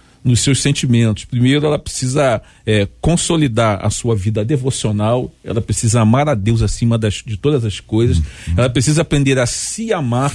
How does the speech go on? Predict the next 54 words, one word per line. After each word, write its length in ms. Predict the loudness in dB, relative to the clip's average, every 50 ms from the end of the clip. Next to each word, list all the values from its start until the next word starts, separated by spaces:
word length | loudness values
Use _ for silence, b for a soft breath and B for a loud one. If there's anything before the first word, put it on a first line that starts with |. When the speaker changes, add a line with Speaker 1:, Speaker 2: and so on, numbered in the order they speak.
| B B B B B B B B B _
Speaker 1:
para 200 | 0 0 0 0
que 380 | -2 -2 0 2 4 4 2 2
com 180 | 0 0 2
esse 180 | 2 2 0 -2
aprendizado 580 | -2 0 0 0 0 2 2 2 0 0 -2
de 120 | -4 -6 -6
se 180 | -4 -2 0
amar, 480 | 0 2 2 2 2 2 2 0 -2 -4 b b b b
ela 180 | -2 0 0 0
possa 320 | 0 0 0 0 0 0
desenvolver 540 | 2 2 2 2 2 2 2 2 2 2 2
o 60 | 2
amor 280 | 2 2 2 2 2 0
ao 60 | 0
seu 180 | -2 -2 -4 -4
próximo, 460 | -2 0 0 0 0 -2 -4 -8 -8 -8 -8 -6
Speaker 2:
Uhum. 60 | -4 -2
Speaker 1:
porque 120 | 0 2
a 40 | 2
Bíblia 260 | 2 2 2 2 2
diz, 200 | 2 2 2 4
amar 240 | 4 4 2 2 2
o 20 |
seu 160 | 0 0 -2 -4
próximo 520 | -2 -2 -2 0 0 0 0 0 -2 -2
como 180 | 0 0 0 0
a 40 | 0
ti 120 | 0 0
mesmo, 360 | 0 2 2 2 2 -2 -4
quer 100 | -6 -6
dizer, 200 | -6 -6 -6 -6 B B B B
o 120 | B -2 -2
que 120 | 0 0
eu 80 | -2 -2
tenho 260 | 0 -2 -2 0 0
de 120 | 0 0 0
amor 340 | 0 0 0 0 0 -2 -2
pra 180 | -2 -2 -2
dar, 360 | 0 0 0 0 0 -2 -4 b b b b b
eu 120 | 2 2
vou 220 | 2 4 2 2 2
mostrar 560 | 2 2 0 -2 -4 -2 0 0 0 0 0 0
em 80 | 2
relação 480 | 2 2 2 0 -2 -2 -2 -2 0 0
ao 80 | 0
que 80 | 0 0
eu 60 | -2
faço 320 | 0 0 -2 -2 -2 -2 -4
com 80 | -2
o 20 | 0
meu 140 | 0 -2
próximo. 480 | 0 0 0 0 0 0 0 2 2 2
E 80 | 2 2
aqui, 400 | 0 0 0 2 2 2 0